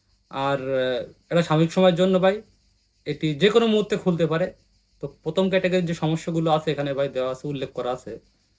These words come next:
তো মোটামুটি, এ-, এদের জন্য আর কি ভিসাগুলো স্থগিত, এই সমস্যার সমাধান। আর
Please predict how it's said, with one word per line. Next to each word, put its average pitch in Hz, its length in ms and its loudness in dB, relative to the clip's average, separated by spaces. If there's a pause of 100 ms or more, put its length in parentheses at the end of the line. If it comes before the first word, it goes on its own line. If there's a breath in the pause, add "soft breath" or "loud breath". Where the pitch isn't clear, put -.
(880)
তো 165 260 6
মোটামুটি, 190 880 4 (300)
এ-, 190 320 10
এদের 190 220 4
জন্য 214 220 4
আর 214 140 4
কি 226 240 0
ভিসাগুলো 190 600 4
স্থগিত, 196 500 -4 (200)
এই 156 120 -4
সমস্যার 165 380 -2
সমাধান। 180 560 -2 (240)
আর 151 180 -2